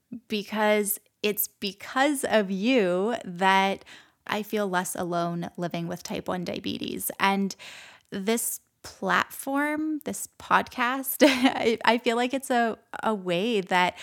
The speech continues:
has allowed us to connect on a deeper level. And it's so exciting when guests come on the podcast and then you guys, like, make connections with them. And it's just a way that we're all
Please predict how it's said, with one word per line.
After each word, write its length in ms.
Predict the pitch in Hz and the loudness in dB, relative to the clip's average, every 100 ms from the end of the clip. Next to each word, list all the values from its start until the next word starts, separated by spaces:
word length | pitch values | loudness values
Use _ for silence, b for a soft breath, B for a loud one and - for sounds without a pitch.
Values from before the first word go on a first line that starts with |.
| B B - | B B -6
has 260 | - 196 | 0 2
allowed 400 | - 190 175 185 | 2 2 4 4
us 140 | 208 196 | 2 -4
to 100 | 196 | -8
connect 420 | - 190 185 - | -8 -6 -6 -4
on 100 | 190 | -4
a 80 | 180 | -4
deeper 360 | 170 175 175 175 | -4 -6 -4 -4
level. 580 | 170 175 175 170 175 - - | -2 -2 -2 -2 -2 -6 -4
And 140 | 214 226 | -2 0
it's 160 | - | 0
so 160 | - 240 | 0 0
exciting 680 | 277 - 220 220 208 196 175 | -2 -2 0 0 -2 -2 -2
when 580 | 185 180 180 175 175 - | -2 -2 -2 -4 -6 -8
guests 340 | - 185 - - | -2 -2 -2 -8
come 240 | - 202 | -4 -4
on 120 | 180 | -2
the 100 | 175 | -4
podcast 760 | 175 - 277 277 254 240 247 - - | -6 -2 -4 -4 -6 -4 -4 -4 -4
and 200 | 196 185 | -4 -4
then 200 | 180 180 | -4 -6
you 300 | 170 190 233 | -6 -4 0
guys, 640 | 240 240 233 233 226 - - _ _ - | 2 2 2 -2 -4 -8 -14 _ _ -12
like, 260 | - 214 208 | -2 -2 0
make 200 | 208 202 | -2 0
connections 520 | 214 202 - 226 196 | 0 -2 0 -2 0
with 200 | 185 175 | -2 0
them. 460 | 208 233 240 233 233 - | 4 6 6 4 2 2
And 120 | 196 | 0
it's 140 | 196 | -2
just 300 | - 226 - - | -2 -2 -2 -2
a 80 | |
way 600 | 202 180 208 254 233 220 214 B B B | -4 -2 0 2 2 0 -2 B B B
that 360 | 190 196 208 208 | -4 4 4 4
we're 320 | 208 214 - - | 0 -2 -4 -2
all 320 | - 214 233 | 4 4 4